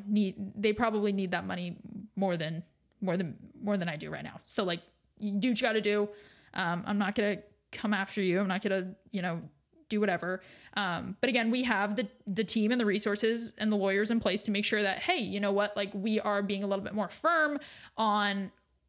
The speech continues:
what the payments are, what the expectations are on both of our ends,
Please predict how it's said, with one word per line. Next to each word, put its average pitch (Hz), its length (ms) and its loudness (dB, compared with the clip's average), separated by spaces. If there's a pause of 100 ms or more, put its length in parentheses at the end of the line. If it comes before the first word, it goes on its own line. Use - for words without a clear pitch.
(280)
what 208 300 0
the 226 80 0
payments 208 400 0
are, 196 540 0
what 196 640 -4
the 208 80 4
expectations 208 600 0
are 208 220 2
on 285 160 0
both 381 160 2
of 320 80 2
our 214 120 2
ends, 185 380 -2